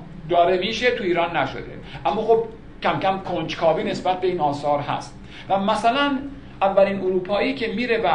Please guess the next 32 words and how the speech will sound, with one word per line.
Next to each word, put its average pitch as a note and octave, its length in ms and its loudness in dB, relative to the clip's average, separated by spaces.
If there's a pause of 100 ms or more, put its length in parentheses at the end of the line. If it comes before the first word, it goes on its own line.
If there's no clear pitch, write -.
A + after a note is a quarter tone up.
(480)
غار A#3+ 360 6
شاپور G#3+ 580 0
رو A3 260 0
در D#3+ 160 2
بیشاپور F3 680 -2
پیدا D#3+ 400 -2
می‌کنه D3+ 400 -2 (200)
همین B3+ 260 0
آقای F3 420 4 (880)
موریه E3+ 340 2
است. - 320 -4 (500)
موریه G3+ 420 2
همونیه B3+ 520 2
که A#3 280 2 (640)
عموماً G3 420 4
معتقدن G3+ 680 0
کتاب G3 400 0 (460)
انتقادی D#3 520 0 (1700)
حاجی F3+ 300 0
بابای E3+ 400 4
اصفهانی D#3+ 500 0
رو G3 120 0
او A3 300 0
نوشته G3 380 -2
که F3 100 -6
سرتاسر F3 640 2
توهین F3+ 360 -2
به F3+ 80 -2
ایرانیان D3 500 -2
هست E3+ 280 -6
و F#3 80 -2
خلاصه D3+ 520 -2